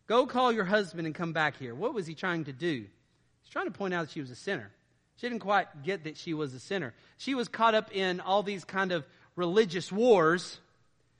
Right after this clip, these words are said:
but she wasn't understanding that her biggest need and her biggest problem in life is the wrath of God was on her, was coming for her, right? So he had to get her lost before he could get her saved. One of the things, if you're here today and you're kind of thinking,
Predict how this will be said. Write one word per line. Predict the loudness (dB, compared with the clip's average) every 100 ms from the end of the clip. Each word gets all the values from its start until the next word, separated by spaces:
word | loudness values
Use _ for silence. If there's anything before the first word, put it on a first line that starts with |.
| _ _
but | -12
she | -8 -8 -10 -6
wasn't | -4 -2 -4
understanding | -4 -4 -6 -4 -4 -2 -4 -6 _ _ _ -12
that | -12 -4
her | -4
biggest | -2 -2 0 -2 -4 -16 -8
need | -2 0 0 -2
and | -2
her | -6
biggest | -6 -6 -6 -4
problem | -2 -2 -2
in | -2
life | 0 0 -2 _ _ -16
is | -12
the | -10
wrath | -2 -2 -2
of | -10 -8
God | -2 -2 -4 -12 _ _ -12
was | -12 -8
on | -8 -6
her, | -8 -8
was | -12 -14
coming | -8 -6 -6
for | -10
her, | -12 -10
right? | -6 -6 -6 -12 _ _ _ _ _ _ _ _ _ _ _
So | -2
he | 6
had | 6
to | 6
get | 6
her | 8
lost | 10 8 6
before | -2 -2
he |
could | -2 -2
get | -2
her |
saved. | 0 0 0 0 -6 -20 _ _ _ _ _ _
One | -2 -2
of |
the | 0
things, | -2 -2 -4
if | -4
you're | -2
here | 0 0
today | 0 0
and | 0
you're | -2
kind | -2 -6
of | -4
thinking, | -6 -2 -4